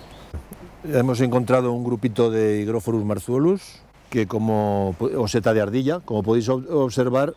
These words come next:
aparece muy tapada por la hojarasca y por la tierra. Entonces, para apreciar el grupo como sale, voy limpiando para que veamos la cantidad de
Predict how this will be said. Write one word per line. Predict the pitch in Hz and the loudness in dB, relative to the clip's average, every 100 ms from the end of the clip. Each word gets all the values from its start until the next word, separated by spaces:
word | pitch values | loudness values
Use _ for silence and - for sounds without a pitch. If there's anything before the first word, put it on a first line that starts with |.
| _ - | _ -10
aparece | 107 117 123 147 | -2 -2 0 0
muy | 135 127 127 120 113 107 101 95 98 - | 0 0 2 2 2 0 -2 -6 -12 -6
tapada | 110 98 123 127 | -4 0 -2 -2
por | 127 110 | -4 -2
la | 110 | -2
hojarasca | 104 113 131 - 139 - - - | 0 -2 -2 -2 -4 -4 -16 -6
y | 117 | -4
por | 95 117 | 0 2
la | 117 | 2
tierra. | 107 139 123 165 - | 4 2 0 -2 -6
Entonces, | 117 101 120 110 135 120 - - - | -6 -2 -2 2 2 0 -4 -16 0
para | 123 113 110 107 110 _ - | 2 2 2 0 -4 _ -10
apreciar | 95 113 104 131 135 | -6 -4 2 4 4
el | 127 | 2
grupo | 135 120 123 | -4 -4 -4
como | 131 131 | -4 0
sale, | 143 131 139 - - | 0 0 -4 -10 -10
voy | 120 123 | -2 0
limpiando | 120 120 127 117 120 131 - _ - - | 0 -2 -2 -2 -4 -8 -10 _ -20 -6
para | 113 117 | -2 -2
que | 110 113 | 0 0
veamos | 113 120 123 | 0 0 -2
la | 117 | -2
cantidad | 113 110 110 113 | -2 -4 -4 -2
de | 113 110 110 | -2 -2 -4